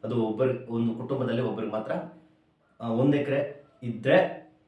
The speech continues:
in case, ಆ, ಅವರಿಗೆ ಮಾತ್ರ ಒಂದು ಅರವತ್ನಾಲ್ಕು ಸಾವಿರ ರೂಪಾಯಿ ಮಾತ್ರ ನ-, ನರೇಗಾದಿಂದ ಸಹಾಯಧನ ಸಿಗುತ್ತೆ. ಮತ್ತೊಮ್ಮೆ ಹೇಳ್ತಾ ಇದ್ದೀನಿ, ಒಂದು ಕುಟುಂಬದಲ್ಲಿ ಒಬ್ಬರಿಗೆ ಮಾತ್ರ ಈ ಒಂದು ಅವಕಾಶ ಇರ್ತಕ್ಕಂಥದ್ದು, ಎಲ್ರಿಗೂ ಕೊಡೋದಿಲ್ಲ.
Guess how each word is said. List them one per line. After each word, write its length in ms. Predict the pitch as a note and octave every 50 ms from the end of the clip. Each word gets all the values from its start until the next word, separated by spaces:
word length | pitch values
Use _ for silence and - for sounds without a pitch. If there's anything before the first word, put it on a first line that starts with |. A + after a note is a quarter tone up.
| _ C3+
in 80 | B2+ A#2+
case, 640 | - C3 C3 C3 C3 - - - - - - - G#2+
ಆ, 40 | A2
ಅವರಿಗೆ 340 | G#2+ A2 A#2+ C3 B2+ A#2+
ಮಾತ್ರ 280 | A#2 A2+ A2 G#2 - C3+
ಒಂದು 220 | - - A#2 -
ಅರವತ್ನಾಲ್ಕು 580 | - G#2+ A#2+ - - - C#3 A#2+ A#2+ A#2 A#2 -
ಸಾವಿರ 140 | A2+ G#2+ G#2
ರೂಪಾಯಿ 180 | - G#2 G#2
ಮಾತ್ರ 220 | G#2 A2 - - A#2
ನ-, 440 | A2 G#2+ G2+ F#2 - - - G#2+ G#2
ನರೇಗಾದಿಂದ 500 | G2 G#2+ G#2+ G#2+ G#2 G2 G2+ G2 F#2+ -
ಸಹಾಯಧನ 460 | - G2 F#2+ - F#2+ F#2 F#2+ - -
ಸಿಗುತ್ತೆ. 540 | - - - G2 - - - - - - - _ _ _ F#2+
ಮತ್ತೊಮ್ಮೆ 340 | F#2 F2 - A2 A2 G2 F#2
ಹೇಳ್ತಾ 180 | E2+ - F2
ಇದ್ದೀನಿ, 380 | E2+ - G2 C3+ B2+ - - - _ _ _ _ -
ಒಂದು 160 | A2 G#2+ G2+
ಕುಟುಂಬದಲ್ಲಿ 380 | - - B2 A#2 A2+ A2 G#2+ G2+
ಒಬ್ಬರಿಗೆ 300 | F#2+ F#2+ - A2 G2+ G2
ಮಾತ್ರ 220 | G#2 G#2 - A2
ಈ 120 | G#2+ G#2 G2
ಒಂದು 180 | G2 F#2+ F2+
ಅವಕಾಶ 200 | F#2 - - G2 - -
ಇರ್ತಕ್ಕಂಥದ್ದು, 720 | F#2+ - - - - - - - - A2 C#3 D3 C#3 - - _ _ _ -
ಎಲ್ರಿಗೂ 320 | A#2 B2 C3 C3 B2+ A#2+
ಕೊಡೋದಿಲ್ಲ. 380 | - - F2+ F2 E2 D#2+ D2+